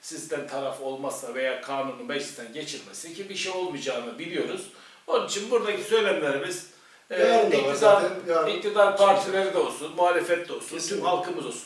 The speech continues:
Speaker 1: Hatta diyelim ki sizin cebinizde diyelim ki aylık, e, iki bin lira harcıyorsanız, beş bin lira harcasanız hep deriz yani
Speaker 2: <laughs>
Speaker 1: al ver, ekonomiye
Speaker 2: Evet,
Speaker 1: katkı olsun diye.
Speaker 2: kesinlikle,
Speaker 1: Yani,
Speaker 2: kesinlikle.
Speaker 1: e, piyasada dönen para herkesin parası.
Speaker 2: Hepimizin
Speaker 1: Değil mi?
Speaker 2: parası. Tabii çocuklarımızın, sizlerin, bizlerin, esnafın,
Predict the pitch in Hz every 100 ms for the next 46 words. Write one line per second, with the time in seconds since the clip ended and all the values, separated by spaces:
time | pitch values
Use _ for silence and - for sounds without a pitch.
0 | 226 - 240 240 247 208 208 202 196 -
1 | - - - 214 202 202 196 208 208 202
2 | 190 208 208 208 202 190 190 196 208 240
3 | 190 185 190 196 202 185 180 170 175 185
4 | 165 156 156 226 214 202 180 156 139 175
5 | 139 - 147 147 165 - 220 233 202 190
6 | 185 180 - 156 - 143 170 180 175 185
7 | 180 180 - 170 170 170 165 170 175 175
8 | - 175 165 - 143 135 190 302 277 -
9 | 262 269 247 226 - - - - 190 240
10 | 262 - 254 240 240 269 269 185 220 226
11 | 240 - 202 - 170 156 147 180 190 -
12 | - 277 233 208 - - - 233 233 -
13 | 190 - 208 202 202 190 196 196 175 160
14 | 190 190 185 175 190 190 180 180 - 190
15 | - 196 196 196